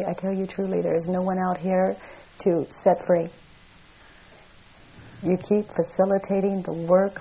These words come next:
for your sake. There is no one out here that needs freedom. There is no one suffering. There is no one in pain.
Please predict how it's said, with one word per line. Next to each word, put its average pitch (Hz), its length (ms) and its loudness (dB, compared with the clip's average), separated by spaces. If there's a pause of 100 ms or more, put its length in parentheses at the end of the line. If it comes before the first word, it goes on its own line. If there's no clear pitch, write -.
for 165 160 -4
your 185 460 2 (400)
sake. - 300 0 (120)
There 160 100 2
is - 200 -6 (120)
no 185 220 6
one 208 160 4
out 202 160 2
here 208 140 4
that 160 120 2
needs 170 240 -2
freedom. 202 380 4
There 156 140 0
is 151 140 -2
no 175 120 4
one 165 180 0 (220)
suffering. 208 520 4
There - 180 -4
is 175 100 -10 (100)
no 180 240 2
one 180 160 0
in 180 120 -4
pain. 160 300 -8